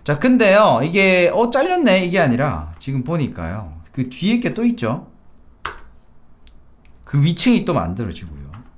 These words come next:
그 다음에 또 그 위층이 만들어집니다. 네, 엄청나죠? 밀리터리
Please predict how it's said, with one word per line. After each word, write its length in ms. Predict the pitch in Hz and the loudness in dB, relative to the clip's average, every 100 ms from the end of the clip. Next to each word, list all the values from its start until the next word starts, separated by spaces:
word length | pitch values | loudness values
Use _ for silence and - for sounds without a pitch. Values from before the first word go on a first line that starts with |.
| - - - - - - - | -20 -20 -20 -20 -20 -20 -20
그 120 | - | -12
다음에 340 | 117 117 120 247 - | -6 -4 -2 -4 -2
또 320 | 285 320 330 | 0 0 -2
그 260 | - 139 | -6 -4
위층이 640 | 208 202 - 143 151 214 247 - - | -2 -4 -6 -6 -4 -4 -8 -12 -14
만들어집니다. 800 | 90 101 104 90 82 76 69 76 - - - - - - - - | -8 -4 -4 -6 -10 -10 -12 -16 -20 -20 -20 -20 -20 -20 -20 -10
네, 280 | 110 113 110 | -2 0 0
엄청나죠? 640 | 104 120 139 123 104 160 240 - - - - - - | 0 0 2 0 0 -6 -10 -18 -20 -20 -20 -20 -8
밀리터리 920 | 135 226 311 - 214 160 117 131 - | 0 2 2 0 -2 0 0 0 -2